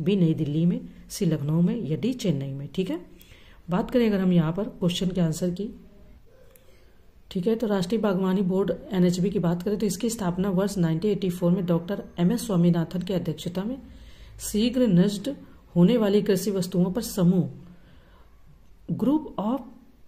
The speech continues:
perishable agriculture commodities की सिफारिशों के आधार पर की गई थी। इसका मुख्यालय गुरुग्राम में स्थित है, तो option ए सही हो जाएगा आपका गुरुग्राम, ठीक है। Next question कि निम्नलिखित में से किस नीति को भारत का आर्थिक संविधान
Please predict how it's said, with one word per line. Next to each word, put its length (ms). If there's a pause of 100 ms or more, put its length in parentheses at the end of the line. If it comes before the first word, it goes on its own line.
(280)
perishable 600
agriculture 680
commodities 560
की 420
सिफारिशों 540
के 80
आधार 240
पर 160
की 200
गई 120
थी। 260 (420)
इसका 200
मुख्यालय 440
गुरुग्राम 400
में 200
स्थित 280
है, 80
तो 80
option 420
ए 120
सही 240
हो 80
जाएगा 280
आपका 220
गुरुग्राम, 540
ठीक 160
है। 80 (560)
Next 220
question 320
कि 100
निम्नलिखित 440
में 80
से 120
किस 300
नीति 280
को 140
भारत 320
का 100
आर्थिक 380
संविधान 600